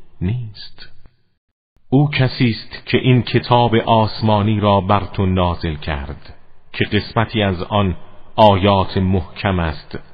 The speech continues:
که اساس این کتاب میباشد و قسمتی از آن متشابه است،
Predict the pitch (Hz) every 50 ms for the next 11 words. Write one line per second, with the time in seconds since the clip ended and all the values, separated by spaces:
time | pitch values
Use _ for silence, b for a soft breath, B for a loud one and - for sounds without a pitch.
0 | - - - - - - - - 110 101 - - 131 143 147 123 - 101 98 -
1 | 104 95 92 85 - - 90 - - 90 87 82 - - 87 80 78 82 78 76
2 | - - 80 73 71 73 76 82 - - - - - - - - - - - 95
3 | 95 - 113 113 - - - 143 147 147 - 131 - 92 113 95 - - 120 131
4 | 135 131 127 127 120 104 - 110 107 104 - - 113 98 92 - 104 98 82 78
5 | 69 65 - - - - - -